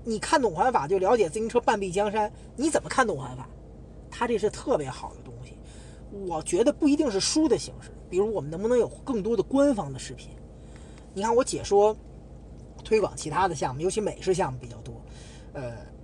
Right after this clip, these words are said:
，N F L、橄榄球、M L B棒球、N H L冰球，联盟官方的视频素材叫什么？浩若烟海，太多太全了，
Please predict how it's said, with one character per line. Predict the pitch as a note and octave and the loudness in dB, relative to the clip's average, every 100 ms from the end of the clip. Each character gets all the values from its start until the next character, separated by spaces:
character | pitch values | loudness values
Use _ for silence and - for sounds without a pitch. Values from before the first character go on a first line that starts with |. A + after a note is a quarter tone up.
| - | -6
，N | F#3+ F#3 | 2 4
F | G3 | 6
L、 | G3 - - - | 4 2 -12 -4
橄 | G#3 | -2
榄 | E3 - | -2 -4
球、 | - - - - | -14 -14 -18 -14
M | - D#3 | -8 -2
L | F#3 F#3+ | 2 2
B | F3+ | 0
棒 | - E3+ A2 | 0 0 0
球、 | - - | -12 -8
N | F#3 | -4
H | F#3+ F#3+ | -2 -2
L | |
冰 | C#3+ G#3 A3+ | 0 0 -2
球， | - - - - - - - - | -4 -12 -18 -18 -18 -18 -18 -6
联 | G3+ G3+ | 4 6
盟 | C4 A#3+ A#3+ | 8 6 6
官 | C#4 C#4+ C#4+ | 6 6 6
方 | A3+ G3+ | 4 2
的 | D#3 | -2
视 | - - G#3 | -2 -2 -2
频 | D#3+ | -4
素 | F3+ F#3+ | -4 -6
材 | D#3 - C#3 - - - - - - - - - | -8 -10 -12 -12 -18 -18 -18 -18 -20 -18 -18 -16
叫 | - - | -10 -10
什 | - | -8
么？ | C#3 | -10
浩 | - - - F4+ G#3+ | -10 -8 4 6 8
若 | A3+ B3 F3 | 8 6 6
烟 | F3+ G3 F#3+ | 6 8 6
海， | - - - - - - - - - | 2 -12 -16 -18 -18 -18 -18 -18 -12
太 | - C4 A3+ D3 | -2 6 6 4
多 | C3+ F3 | -2 -2
太 | F#3 - G#3+ C#3+ | -2 -2 -4 -2
全 | - - | -6 -6
了， | - | -12